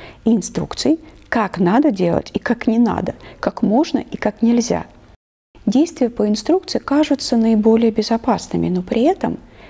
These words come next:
они ограничивают. Следуя чужим правилам, трудно понять, на что вы способны на самом деле. Безусловно, есть какие-то очевидные вещи, которые полезны и сберегают жизнь. Например,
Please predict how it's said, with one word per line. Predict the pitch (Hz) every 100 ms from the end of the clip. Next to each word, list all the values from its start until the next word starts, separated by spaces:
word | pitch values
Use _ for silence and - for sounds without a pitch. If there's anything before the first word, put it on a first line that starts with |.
| -
они | - 240 220 208
ограничивают. | 202 240 269 247 - - - - - - - - -
Следуя | 285 320 294
чужим | 262 254 254 226
правилам, | 240 277 359 254 180 - - -
трудно | - 277 220 190
понять, | - 190 196 240 359 - -
на | 240 220
что | - - 240 285
вы | 240 226
способны | - 185 - 202 233 262 202
на | 170
самом | - 156 170 175
деле. | 214 180 - - - - - - _ _ _ _ _ _ _ - - - -
Безусловно, | 180 202 208 - - - - - - - - -
есть | 190 220 -
какие-то | 180 - 196 -
очевидные | 180 - 196 190 175 165
вещи, | 233 359 -
которые | - 202 - 233 254 247 233
полезны | 233 208 175 165 170 277
и | 339 - 233 262
сберегают | 202 202 220 208 208 190 220
жизнь. | 226 175 170
Например, | 170 - 202 254 339